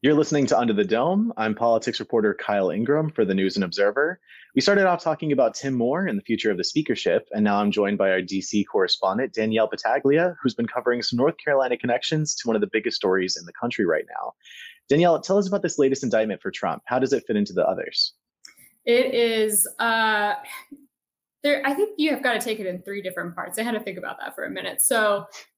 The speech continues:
Speaker 2: the first one, uh, deals with business records with the, uh, Stormy Daniels case. Um, she is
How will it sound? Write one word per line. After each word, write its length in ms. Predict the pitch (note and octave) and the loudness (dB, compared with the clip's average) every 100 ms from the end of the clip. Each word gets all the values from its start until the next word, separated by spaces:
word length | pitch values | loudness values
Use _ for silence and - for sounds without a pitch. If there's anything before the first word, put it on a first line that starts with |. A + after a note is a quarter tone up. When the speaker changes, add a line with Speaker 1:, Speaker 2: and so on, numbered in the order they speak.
| _ | _
Speaker 2:
the 120 | B3+ | -4
first 340 | C4 F#4 G4 D#4 | 0 0 0 0
one, 460 | C4 A#3+ A3+ G#3+ - | 0 0 -2 -6 -4
uh, 360 | A3+ G#3 G3+ G3 | 0 0 0 -2
deals 200 | A#3 A3 | -4 -4
with 160 | G#3+ - | -6 -8
business 360 | F3+ E3+ F3+ F3+ | -10 -8 -10 -8
records 480 | F3+ F#3 F3+ F3+ | -8 -6 -6 -6
with 160 | F#3 F3+ - | -4 -6 -8
the, 240 | G3 F3+ F3 | -10 -6 -6
uh, 300 | E3 D#3+ D#3+ | -6 -8 -6
Stormy 400 | - - G#3+ G3 | -6 -4 -4 -4
Daniels 460 | F#3 D#3+ E3 - - | -6 -12 -12 -6 -6
case. 480 | - E3+ E3+ - - | -6 -8 -4 -4 -2
Um, 400 | F#3 E3+ F3 F3 | -6 -6 -8 -10
she 300 | - F#3 F3 | -8 -8 -6
is 420 | F#3 F3+ F3 | -4 -2 -2